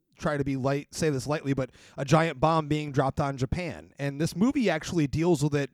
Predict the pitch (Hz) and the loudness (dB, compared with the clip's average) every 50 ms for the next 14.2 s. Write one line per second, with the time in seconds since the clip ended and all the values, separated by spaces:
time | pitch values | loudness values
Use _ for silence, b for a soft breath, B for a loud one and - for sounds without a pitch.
0 | _ _ _ _ _ _ - - - 285 294 233 - - - - 247 247 254 196 | _ _ _ _ _ _ -14 -2 0 2 2 2 0 -2 -4 -6 -4 -4 -4 -6
1 | 127 73 57 - _ - - _ _ - - - - - _ _ - 147 151 151 | -6 -8 -12 -14 _ -16 -16 _ _ -20 -20 -20 -20 -20 _ _ 0 0 2 2
2 | 151 147 147 147 147 147 - 170 131 170 170 170 - - 165 151 156 170 208 269 | 2 0 -2 -6 -10 -12 -4 2 4 4 4 2 0 -4 -2 0 2 4 4 2
3 | 285 - 269 220 - - 202 190 190 196 202 202 185 175 170 156 - - - - | 4 2 2 0 0 -2 -2 -2 0 0 0 2 2 2 2 0 -2 -8 -8 -4
4 | 156 156 151 151 165 - - 151 151 147 147 165 175 180 180 180 - - 180 170 | -2 0 2 0 0 0 2 2 2 2 2 0 -2 -2 -2 -4 -4 -4 -2 -2
5 | 170 175 170 - - 170 156 147 131 143 147 147 147 147 175 196 208 - _ _ | 0 -2 -2 -4 -4 -4 -2 -2 -2 -4 -4 -4 -4 -6 -6 -8 -12 -14 _ _
6 | - - - _ _ _ - 151 151 151 151 147 147 147 147 151 151 147 147 - | -20 -20 -20 _ _ _ -6 -4 -2 -2 -2 -2 -4 -4 -6 -6 -8 -8 -6 -6
7 | - - - - _ _ _ _ _ _ _ _ _ _ _ _ _ _ _ - | -6 -6 -8 -12 _ _ _ _ _ _ _ _ _ _ _ _ _ _ _ -6
8 | - 175 190 214 - 214 - - - 85 67 - - _ _ _ _ _ _ _ | -2 4 4 6 6 6 2 0 -4 -6 -8 -14 -20 _ _ _ _ _ _ _
9 | _ _ _ _ _ _ _ _ _ _ _ _ _ _ _ _ _ _ _ _ | _ _ _ _ _ _ _ _ _ _ _ _ _ _ _ _ _ _ _ _
10 | _ - 156 156 156 151 151 147 - - - 170 196 208 180 - - 160 160 151 | _ -4 -2 -2 -2 -2 -4 -6 -10 -6 0 0 0 0 0 -2 0 2 2 2
11 | 139 - - - - 247 233 226 214 - - 175 190 185 180 175 - - 160 160 | 0 -2 -4 -2 -2 0 0 0 0 -2 -2 -2 -2 -2 -2 -4 -6 -6 -4 -4
12 | 160 147 147 156 143 - - - 127 135 117 101 90 90 - - 156 170 165 170 | -4 -4 -4 -6 -6 -6 -6 -6 -6 -4 -6 -6 -8 -10 -6 -4 -4 -2 -2 -4
13 | - - 277 277 - - - - 214 214 180 165 165 151 147 160 - _ - 147 | -2 -2 -2 0 0 -2 -2 -2 -2 -2 -2 -2 0 -2 -2 -2 -6 _ -6 -4
14 | 156 147 143 139 | -2 -2 -2 -4